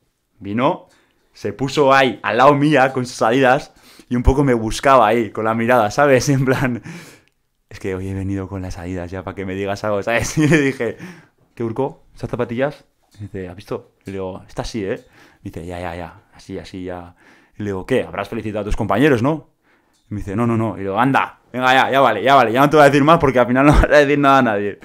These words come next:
Y el cabrón no fue capaz de decirle a nadie, en plan, cogerle a Elus y, "Elus, Sorionak, tío". No quería. Y yo le decía, "Vete ahí donde David a la bici, David Silva, y dile, eh, David, que no habrá hablado, no habrá hablado con David nunca. Eh, David, Sorionak, tío".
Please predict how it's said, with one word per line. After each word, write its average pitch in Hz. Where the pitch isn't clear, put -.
Y 110
el 104
cabrón 110
no 147
fue 151
capaz 139
de 135
decirle 135
a 135
nadie, 131
en 127
plan, 113
cogerle 123
a 123
Elus 131
y, 110
"Elus, 110
Sorionak, 104
tío". 101
No 160
quería. 156
Y 117
yo 135
le 139
decía, 113
"Vete 107
ahí 113
donde 110
David 107
a 101
la 101
bici, 113
David 98
Silva, 104
y 92
dile, 95
eh, 104
David, 95
que -
no 90
habrá 101
hablado, 101
no 98
habrá 110
hablado 107
con 107
David 107
nunca. -
Eh, 104
David, 101
Sorionak, 95
tío". 92